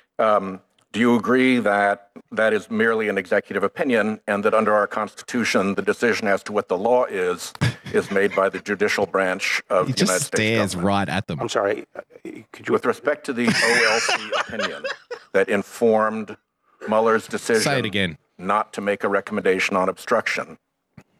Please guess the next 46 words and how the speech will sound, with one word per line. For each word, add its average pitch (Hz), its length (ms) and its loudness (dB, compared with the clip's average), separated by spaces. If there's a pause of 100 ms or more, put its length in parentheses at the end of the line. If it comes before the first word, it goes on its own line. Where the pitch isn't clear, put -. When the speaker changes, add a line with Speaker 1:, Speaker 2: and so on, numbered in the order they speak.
(520)
Speaker 1:
as 104 240 0
he 107 100 -6
said 107 260 2
in 107 200 0
Speaker 2:
I'm 107 140 -2
sorry, 101 240 -4
can 131 160 -4
you 170 120 2
repeat 127 420 -2
that 107 140 -2
rambling, 98 640 2
incoherent 101 640 0
question 101 440 0
one 95 160 4
more 98 160 4
time? 98 320 0
<laughs> - 300 0
Speaker 1:
his - 200 -4
report, - 500 0 (540)
do 202 100 0
you 202 160 2
concede 101 460 0
that 92 100 -2
that 98 180 2
is 95 160 -2
an 98 140 -4
executive 95 460 0
opinion 98 560 2
and 98 180 0
that 95 80 0
under 101 220 4
our 95 100 4
constitutional 98 720 -2
system, 92 480 -2 (200)
what 117 160 -2
the 95 80 0
law 139 300 0
is 95 380 -8
gets - 220 -2
decided 98 560 0 (240)
by 104 80 2
the 95 120 -6
judicial 113 440 -2
branch 98 320 -2
of 101 100 -6
government? 82 400 -2